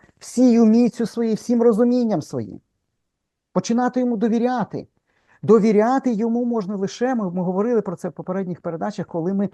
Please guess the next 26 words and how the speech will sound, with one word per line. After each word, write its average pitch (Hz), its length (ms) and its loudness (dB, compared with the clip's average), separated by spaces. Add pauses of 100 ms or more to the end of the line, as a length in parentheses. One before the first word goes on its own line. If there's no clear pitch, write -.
(120)
знаємо, 196 760 -2
коли 143 280 -6
ми 127 120 -8
довіряємо. 117 540 -10 (220)
Я 247 260 2
неймовірно 254 680 2
довіряю 226 500 0
Віті 233 220 -4
Ларіонову. 233 460 0
Чому? 240 400 0
Тому 180 180 -4
що 185 140 -2
я 202 60 0
бачив 240 340 -2
його, 226 280 0 (160)
як 233 220 0
він 233 160 2
діє 226 360 0
в 170 260 -2
різних, 214 420 -4 (220)
різних 202 400 0
життєвих 196 420 0
ситуаціях. 190 640 -2 (180)
Я 202 240 2
знаю 220 440 0
його, 226 500 2